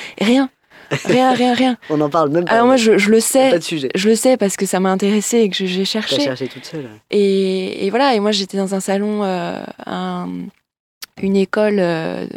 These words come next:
Speaker 1: avec un salon d'application d'une grande chaîne.
Speaker 2: Ouais.
Speaker 1: Euh, et on, on faisait, euh, on faisait des lissages brésiliens.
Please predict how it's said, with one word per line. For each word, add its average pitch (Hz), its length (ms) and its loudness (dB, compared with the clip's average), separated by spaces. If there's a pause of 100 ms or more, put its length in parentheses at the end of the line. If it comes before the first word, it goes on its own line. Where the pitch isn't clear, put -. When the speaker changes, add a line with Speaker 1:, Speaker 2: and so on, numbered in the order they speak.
(120)
Speaker 1:
avec 175 300 -6
un 170 100 -6
salon 185 300 -6
d'application 185 720 -6 (560)
d'une 185 180 -4
grande 170 300 -6
chaîne. 190 400 -2 (320)
Speaker 2:
Ouais. 113 240 -8 (260)
Speaker 1:
Euh, 175 720 0 (400)
et 180 120 -2
on, 160 460 -8
on 165 140 -10
faisait, 175 540 -4
euh, 156 300 -6 (120)
on 170 80 -14
faisait 175 240 -8
des 175 80 -8
lissages 170 320 -10
brésiliens. 180 420 -8